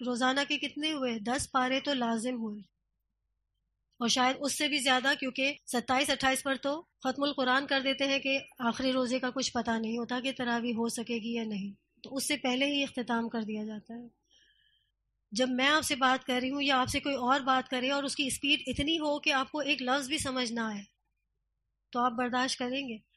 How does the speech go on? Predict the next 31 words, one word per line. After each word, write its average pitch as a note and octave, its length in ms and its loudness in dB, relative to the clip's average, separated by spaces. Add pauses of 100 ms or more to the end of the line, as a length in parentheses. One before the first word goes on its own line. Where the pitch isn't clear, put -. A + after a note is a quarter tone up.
(240)
या C4+ 240 4
फिर D4+ 260 0
आपको C#4 380 4
अच्छा B3+ 320 2
लगेगा C4+ 400 2
किसी C4 300 -2
का B3+ 80 2
इस B3+ 140 0
तरह B3 200 0
से B3+ 120 -2
बात A#3 300 0
करना A#3 300 0
या A3+ 140 0
सुनना? G#3+ 400 -6 (1200)
तो B3+ 100 -2
फिर D4 140 -2
अल्लाह C4 360 -2
को D4 140 -4
कैसे C4 300 -2
पसंद A#3 360 -4
आएगा? G#3+ 260 -4
और C4 120 0
कुरान C4 360 0
के D4+ 100 0
मामले C4 360 -2
में C4 80 0
हमारा A#3+ 360 0
ऐसा A#3+ 180 -2
मामला A#3+ 340 -2
क्यों A#3+ 420 -2
है? G#3 120 -14